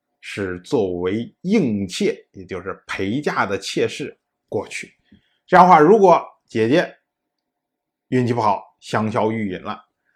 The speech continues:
那么妹妹就可以顶上来，继续维持两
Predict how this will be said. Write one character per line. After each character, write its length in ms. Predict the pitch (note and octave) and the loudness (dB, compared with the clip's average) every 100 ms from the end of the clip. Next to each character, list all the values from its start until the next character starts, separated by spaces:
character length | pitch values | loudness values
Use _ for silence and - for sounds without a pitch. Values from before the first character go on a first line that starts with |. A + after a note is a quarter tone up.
| - - | -20 -16
那 120 | - G#2+ | -6 -4
么 160 | G#2+ C3 | -4 -2
妹 160 | C#3 | -2
妹 180 | A2 G2 | -2 -4
就 120 | F2+ | -6
可 100 | G2+ | -6
以 60 | A2 | -6
顶 280 | - G2 F2 | -6 -10 -6
上 160 | C3 | -6
来， 220 | G#2 F2+ - | -4 -8 -10
继 160 | A2 | -12
续 200 | F#2 G2+ F#2 | -12 -12 -10
维 200 | F#2+ G2 | -6 -6
持 240 | F#2+ - G2 A2 | -6 -10 -12 -12
两 180 | G2 | -14